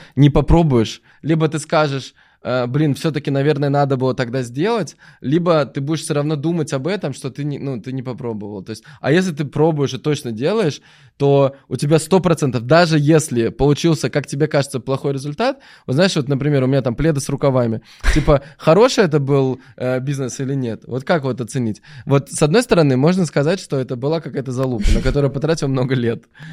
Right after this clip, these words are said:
Реально. И в которой я не заработал ни денег, ничего, блядь, вообще просто, э, то есть, ну, просто жесть.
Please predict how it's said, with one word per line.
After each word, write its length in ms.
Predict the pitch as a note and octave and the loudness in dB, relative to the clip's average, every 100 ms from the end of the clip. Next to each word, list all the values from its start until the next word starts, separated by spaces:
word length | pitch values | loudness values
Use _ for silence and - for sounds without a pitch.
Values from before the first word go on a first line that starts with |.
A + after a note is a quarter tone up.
| D3+ | -2
Реально. 640 | - C3+ D3 C#3+ C3+ - - C3+ | 0 4 4 6 4 0 -2 -2
И 80 | |
в 80 | C3+ | 0
которой 420 | D#3 A4 - - | 4 6 6 6
я 100 | D3 | 6
не 80 | D3 | 6
заработал 460 | C#3+ D#3 D#3 D3 C3 | 4 4 4 2 2
ни 200 | B2+ G3+ | 2 2
денег, 480 | F#3+ F3 D#3 C3 - | 2 2 2 0 0
ничего, 600 | C3+ F3+ E4 E3 D3 C#3+ | 2 6 6 6 2 2
блядь, 260 | C3 B2 | -2 -2
вообще 260 | F3+ C3 F#3+ | -4 -6 -6
просто, 460 | - E3+ F#3+ C3 - F3 D3 | -2 -2 -2 -4 -6 -12 -6
э, 380 | - C3+ C3 A#2+ | 0 2 2 0
то 80 | - | -2
есть, 140 | A#2 C3 | -4 -2
ну, 140 | C3+ | -4
просто 320 | C#3+ F3+ C3+ A2+ | -2 -4 -4 -4
жесть. 240 | A2+ A2+ | -4 -6